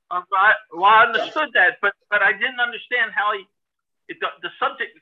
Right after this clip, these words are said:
line was, we were talking about if a person sees a rainbow,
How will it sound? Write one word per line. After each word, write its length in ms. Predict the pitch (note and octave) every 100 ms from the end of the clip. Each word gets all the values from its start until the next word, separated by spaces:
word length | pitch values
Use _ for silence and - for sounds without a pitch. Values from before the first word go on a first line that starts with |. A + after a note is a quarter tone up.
| -
line 420 | E3 F#3+ G3 F#3
was, 280 | F3+ F#3 F#3 - _ _ _
we 100 | D#3+
were 140 | F3+ E3+
talking 360 | A3+ A3+ A3+ G3
about 300 | F#3 F#3+ F#3+ -
if 100 | E3
a 220 | - _
person 340 | G3+ G3+ G3+ E3+
sees 300 | F3+ F#3 F#3+ F3 _ _ -
a 80 | E3+
rainbow, 640 | G#3 C4 G#3 E3 A2 -